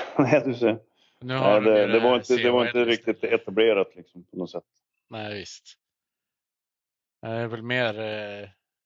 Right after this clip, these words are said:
Speaker 2: mer etablerat med det där C H L-mästerskapet som finns nu.
Speaker 1: Ja, det har väl växt fram och blivit en, en bättre grej, tror jag.
Speaker 2: Ja. Det känns som det är lite mer erkänt i alla fall.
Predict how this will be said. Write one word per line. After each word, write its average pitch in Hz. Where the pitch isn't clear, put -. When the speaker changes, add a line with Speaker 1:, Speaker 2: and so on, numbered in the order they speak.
Speaker 2:
mer 123
etablerat 107
med 104
det 107
där 104
C 107
H 104
L-mästerskapet 98
som 92
finns 101
nu. 101
Speaker 1:
Ja, 135
det 143
har 139
väl 123
växt -
fram 104
och 95
blivit 95
en, 90
en 90
bättre 87
grej, 85
tror -
jag. -
Speaker 2:
Ja. 117
Det 113
känns 117
som 107
det 110
är 107
lite 107
mer 110
erkänt 110
i -
alla 92
fall. 104